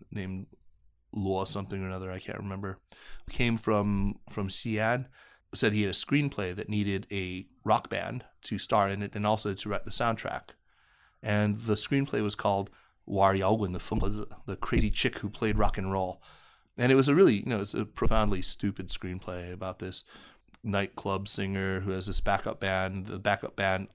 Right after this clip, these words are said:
also plays, you know, it's a, it's real music or rock, rock band. She discovers this. She's,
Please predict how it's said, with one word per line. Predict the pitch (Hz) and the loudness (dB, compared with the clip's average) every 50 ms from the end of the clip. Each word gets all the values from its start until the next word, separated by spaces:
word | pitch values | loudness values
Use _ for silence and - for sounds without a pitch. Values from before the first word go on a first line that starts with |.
| _ | _
also | - 98 98 92 - - 101 95 | -2 -2 -2 0 4 6 8 8
plays, | 90 - - 101 95 95 92 92 90 - - - | 8 6 2 -2 -2 -2 -2 -4 -4 -6 -8 -8
you | 98 | -10
know, | 90 87 90 92 101 - _ - _ _ _ | -10 -10 -10 -12 -14 -18 _ -20 _ _ _
it's | - - 117 - | -14 -12 -10 -8
a, | 107 95 - - | -8 -8 -6 -4
it's | 104 98 - - | -4 -4 -4 -4
real | - 98 101 107 107 101 92 | -4 0 4 4 4 4 2
music | 95 95 92 90 92 92 - - - | 0 -2 -2 -4 -6 -8 -12 -12 -10
or | - 92 | -8 -4
rock, | 95 95 95 - - - - - - - - - | -2 -2 -2 -4 -6 -14 -20 -20 -20 -20 -12 -8
rock | - 92 92 | -6 -6 -6
band. | 101 98 92 | -6 -8 -8
She | - - 101 | -6 -6 -4
discovers | 92 - - - 98 95 95 92 87 - | -4 -4 -4 -4 -4 -4 -4 -4 -6 -6
this. | 98 92 87 - - | -6 -6 -6 -6 -6
She's, | - - 98 - - | -6 -8 -8 -8 -8